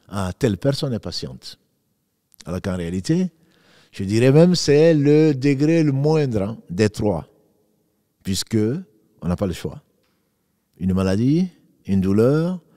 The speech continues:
la perte d'un être cher, bien que cela rapporte aux croyants au paradis, le paradis,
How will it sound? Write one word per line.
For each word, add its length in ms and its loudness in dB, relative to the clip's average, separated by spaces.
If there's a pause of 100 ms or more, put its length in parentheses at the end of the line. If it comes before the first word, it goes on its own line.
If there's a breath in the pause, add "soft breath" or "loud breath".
(140)
la 160 -2
perte 360 -2 (600)
d'un 240 0
être 200 -2
cher, 540 2 (920)
bien 260 4
que 100 -2
cela 260 -2
rapporte 360 -2
aux 80 -2
croyants 500 0 (680 soft breath)
au 80 -10
paradis, 540 0
le 100 -4
paradis, 560 -4